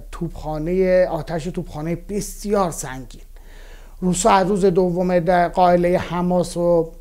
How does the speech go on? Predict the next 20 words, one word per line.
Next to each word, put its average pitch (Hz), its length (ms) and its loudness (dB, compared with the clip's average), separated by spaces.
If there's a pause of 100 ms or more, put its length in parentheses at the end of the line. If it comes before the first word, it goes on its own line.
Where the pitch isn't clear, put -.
(240)
اسرائیل، 185 720 2
فلسطین 175 420 -2
و 175 40 -2
اسرائیل، 185 640 -2 (540)
اه، 156 640 -6
رفتن 240 500 2
به 226 60 2
سمت 226 460 -2
محور 214 720 4
کاخوفکا، 180 640 0
جایی 185 280 2
که 202 120 -4
هجده 185 540 0
ماه 214 260 2
مقاومت 196 640 0
کرده 220 200 0
و 208 60 -4
نقطه 202 380 -2
بسیار 214 600 0
استراتژیکیه. 156 840 -6